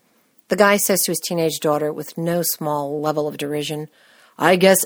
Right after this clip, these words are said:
everybody's wearing the mati now." I'm ignoring him, wishing I was wearing a crew neck.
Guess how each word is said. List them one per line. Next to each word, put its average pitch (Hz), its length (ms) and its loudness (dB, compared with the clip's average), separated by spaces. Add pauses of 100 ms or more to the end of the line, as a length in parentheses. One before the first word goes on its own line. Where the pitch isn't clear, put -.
everybody's 165 600 6
wearing 143 260 -2
the 143 80 -2
mati 143 400 -2
now." 135 440 -8 (1080)
I'm 170 140 -4
ignoring 156 520 -6
him, 160 300 -14 (300)
wishing 180 360 -4
I 160 120 0
was 160 120 -2
wearing 156 220 -6
a 151 80 -8
crew 170 240 -10
neck. - 340 -12